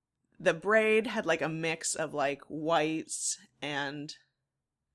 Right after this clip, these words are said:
medium, like, light browns and then dark browns. And I just liked, it looked really cool in the, in the braid. And so I ended up doing it as a very, uh, as a thin single, and then I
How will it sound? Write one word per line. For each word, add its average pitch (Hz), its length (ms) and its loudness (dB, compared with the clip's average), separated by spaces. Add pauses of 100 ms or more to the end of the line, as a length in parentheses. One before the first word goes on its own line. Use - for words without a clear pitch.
(500)
medium, 165 600 -2
like, 151 220 0
light 156 380 0
browns 165 480 -4
and 151 140 -6
then 139 200 -8
dark 156 320 0
browns. 220 560 -4 (580)
And 165 180 0
I 160 120 6
just 170 280 -2
liked, 160 540 0 (200)
it 165 60 -4
looked 170 180 -4
really 160 240 -2
cool 147 360 -2
in 143 200 -8
the, 139 240 -10 (1000)
in 147 140 -10
the 139 80 -6
braid. 147 720 0 (360)
And 170 120 -4
so 165 160 6
I 165 100 10
ended 170 240 2
up 160 140 2
doing 160 320 -2
it 151 160 0
as 147 180 0
a 143 80 -4
very, 214 480 4
uh, 170 140 8
as 175 160 4
a 160 60 -2
thin 233 320 0
single, 185 500 2
and 151 240 -2
then 151 160 -2
I 139 360 -4